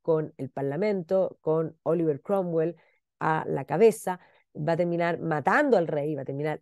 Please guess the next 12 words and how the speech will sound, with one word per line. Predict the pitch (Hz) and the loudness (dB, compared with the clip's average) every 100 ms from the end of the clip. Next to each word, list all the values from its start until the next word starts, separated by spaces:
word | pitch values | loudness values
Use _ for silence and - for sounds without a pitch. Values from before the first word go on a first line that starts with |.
| _ | _
anulando | 151 151 151 165 262 302 254 | -6 -4 0 4 4 4 2
la | 208 | 0
monarquía, | 175 156 - 151 151 160 _ - | -2 -6 -4 -4 -4 -8 _ -6
va | |
a | |
terminar | 151 151 147 151 | -4 -2 -4 -4
estableciéndose | 156 160 143 143 170 170 165 - | -4 -6 -6 -2 -2 -2 -4 -4
él | - 190 170 | 2 2 2
como | - 127 127 - | -4 -8 -8 -8
Lord | 139 185 214 | -2 0 0
Protector | 170 151 285 - - 240 - _ - | -2 0 0 2 -2 -4 -6 _ -10
y, | 190 226 254 | -2 0 0